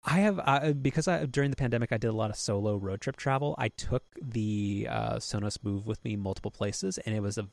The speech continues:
very, very good speaker, and it's nice that it does the both Wi-Fi and Bluetooth audio type configurations.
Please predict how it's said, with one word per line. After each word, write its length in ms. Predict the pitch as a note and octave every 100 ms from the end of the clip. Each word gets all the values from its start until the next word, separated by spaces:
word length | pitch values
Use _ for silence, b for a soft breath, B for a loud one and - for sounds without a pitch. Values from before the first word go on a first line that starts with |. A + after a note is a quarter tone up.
| -
very, 280 | G#2 G2+ G2+
very 260 | G2+ G2
good 180 | G2+ G#2
speaker, 380 | - A2 - D3
and 100 | B2
it's 180 | - -
nice 200 | G#2 -
that 100 | G#2+
it 120 | -
does 240 | G2+ G#2
the 100 | -
both 300 | G2+ G2 G2+
Wi-Fi 680 | G#2+ G2 F#2+ - A2 G#2+ G2+
and 200 | G#2 G2 -
Bluetooth 600 | G2+ F#2+ - F#2+ F#2 - - _ _ _ _ _ _ _
audio 260 | G#2+ G2+ G#2
type 160 | -
configurations. 720 | - A2+ G#2+ G2+ - D3 D3+